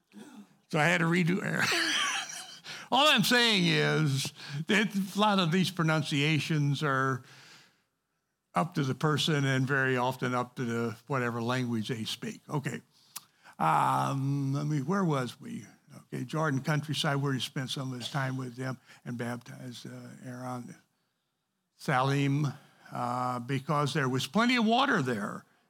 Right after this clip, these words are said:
and the people were coming and being baptized.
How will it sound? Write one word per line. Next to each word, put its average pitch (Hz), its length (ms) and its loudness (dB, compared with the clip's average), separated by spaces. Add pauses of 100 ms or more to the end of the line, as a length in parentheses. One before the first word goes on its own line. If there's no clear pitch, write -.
and 131 220 -2
the 123 320 -4
people 160 300 0
were 127 160 0
coming 147 480 0
and 120 120 -2
being 131 280 -2
baptized. 131 680 -4